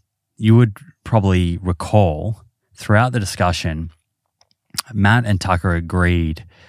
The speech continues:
or Tucker agreed, that linoleic acid, which is the main fat in seed oils, it's an, an omega-six fat, becomes, uh, deleterious or problematic as you go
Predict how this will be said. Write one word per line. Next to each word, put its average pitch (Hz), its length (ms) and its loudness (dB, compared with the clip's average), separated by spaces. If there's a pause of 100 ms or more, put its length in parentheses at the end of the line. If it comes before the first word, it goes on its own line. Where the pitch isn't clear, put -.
(160)
or 90 100 -2
Tucker 117 360 0
agreed, 80 520 -4 (520)
that 82 320 -2 (260)
linoleic 107 500 4
acid, 82 480 -6 (240)
which - 180 -4
is 87 180 0
the 95 100 -2
main 104 580 2 (400)
fat 87 480 -2 (100)
in 82 340 -4
seed 82 320 -2
oils, 76 640 -6
it's - 180 -8
an, 90 100 0
an 85 220 -4
omega-six 90 640 -2
fat, 80 360 -6 (1500)
becomes, 113 880 0 (200)
uh, 85 280 -6
deleterious 92 720 0
or 87 80 -6
problematic 82 680 -4
as 95 300 0
you 92 100 0
go 85 480 0